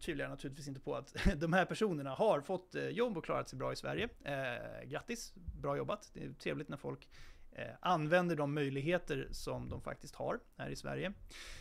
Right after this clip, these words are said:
Men det som artikeln gör sen, och det här är väldigt vanligt i Sverige, det är att de går vidare och försöker bevisa en större trend utifrån de här två, eh, casen då, de här två pojkarna, eh, genom att flytta från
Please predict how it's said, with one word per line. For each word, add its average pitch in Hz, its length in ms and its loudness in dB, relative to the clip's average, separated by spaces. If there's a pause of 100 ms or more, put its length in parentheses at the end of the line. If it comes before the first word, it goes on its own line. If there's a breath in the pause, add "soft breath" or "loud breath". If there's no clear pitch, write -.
(160 loud breath)
Men 214 180 10 (140)
det 196 100 4
som 202 120 2
artikeln 202 420 4
gör 175 180 4
sen, 160 360 8
och 156 60 -2
det 175 80 6
här 170 80 8
är 151 40 4
väldigt 123 240 -4
vanligt 120 240 -8
i - 40 -12
Sverige, - 300 -10 (420 loud breath)
det 170 140 6
är 165 60 8
att 156 80 2
de 156 160 0
går 151 100 0
vidare 196 800 8
och 156 240 0
försöker 147 520 2
bevisa 143 540 -4
en 143 100 -4
större 143 400 -2
trend 175 520 6
utifrån 147 720 -2
de 143 180 -6
här 135 220 -4
två, 120 400 -8
eh, 113 800 -12
casen 175 380 0
då, - 140 -2
de 139 120 -4
här 127 60 -6
två - 160 -10
pojkarna, 143 400 -6 (640 loud breath)
eh, 151 480 2 (280)
genom 165 280 0
att 147 280 -2
flytta - 720 8
från 170 520 6